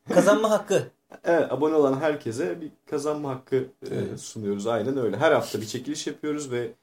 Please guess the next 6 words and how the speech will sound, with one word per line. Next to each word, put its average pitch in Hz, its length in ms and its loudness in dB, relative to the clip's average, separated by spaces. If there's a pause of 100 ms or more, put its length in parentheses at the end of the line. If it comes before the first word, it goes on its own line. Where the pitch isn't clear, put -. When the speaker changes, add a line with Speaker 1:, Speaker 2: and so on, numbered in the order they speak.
(300)
Speaker 2:
e, 101 240 0
abone 131 240 2
olanlar 117 420 0
arasından 98 540 -4
üç 131 180 -10
kişiye 160 520 -4